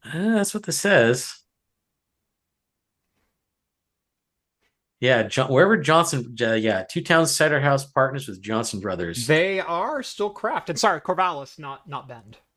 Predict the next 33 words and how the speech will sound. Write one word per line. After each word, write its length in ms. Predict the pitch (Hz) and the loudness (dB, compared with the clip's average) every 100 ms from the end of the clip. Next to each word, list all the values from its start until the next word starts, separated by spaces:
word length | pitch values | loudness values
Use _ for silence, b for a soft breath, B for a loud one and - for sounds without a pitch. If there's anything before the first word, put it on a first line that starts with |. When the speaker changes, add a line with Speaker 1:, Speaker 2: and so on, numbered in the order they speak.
| _ _ _ | _ _ _
Speaker 1:
Yeah. 280 | 120 104 95 | -2 -2 0
Speaker 2:
Um, 720 | 165 160 147 139 135 127 120 _ _ _ _ _ _ _ _ - | 2 2 0 -4 -8 -14 -18 _ _ _ _ _ _ _ _ -4
no, 440 | 139 214 403 202 - | 0 0 0 -6 -8
Two 160 | 202 | -6
Towns 260 | 208 247 233 | -4 -4 -4
Cider 300 | 196 233 320 | -4 -4 -4
House, 240 | 190 135 | -6 -6
still 300 | - 165 165 | -8 -8 -6
independent 440 | 208 208 214 277 202 | -6 -6 -6 -6 -6
with 120 | 185 | -6
Johnson 340 | 196 269 311 | -6 -4 -4
Brothers. 480 | 170 127 107 - - | -4 -4 -8 -16 -8
Okay. 540 | 165 196 233 403 427 - _ _ _ _ _ _ _ _ _ _ _ _ _ _ _ _ _ _ _ _ _ _ _ _ _ _ _ _ _ - B B | -6 -2 -2 -2 -6 -12 _ _ _ _ _ _ _ _ _ _ _ _ _ _ _ _ _ _ _ _ _ _ _ _ _ _ _ _ _ -20 B B
Speaker 1:
And 100 | 139 | 4
they're, 200 | 143 143 | 6 6
J-, 200 | 143 160 | 4 0
Johnson 320 | 170 156 208 220 | 4 6 6 6
Speaker 2:
They, 60 | |
Speaker 1:
Brothers 240 | 180 156 131 | 6 4 2
is 100 | 123 | 4
Speaker 2:
they 120 | 156 | 4
Speaker 1:
headquartered 300 | - 165 151 | 6 6 6
in 60 | |
Saint 280 | 131 - 165 | 2 0 0
Speaker 2:
distribute 100 | 160 | 4
Speaker 1:
Paul, 100 | 240 | 4
Speaker 2:
as 60 | 165 | 4
Speaker 1:
Minnesota. 380 | 143 135 185 123 | 2 4 4 4
Speaker 2:
far 80 | 107 | 0
as 500 | 214 196 196 170 - - | -4 -6 -8 -10 -12 -8
Indiana 600 | 208 233 214 208 214 208 | -8 -6 -6 -4 -6 -8
and 160 | 175 170 | -12 -8
Illinois. 580 | 196 180 151 226 - | -8 -6 -8 -10 -14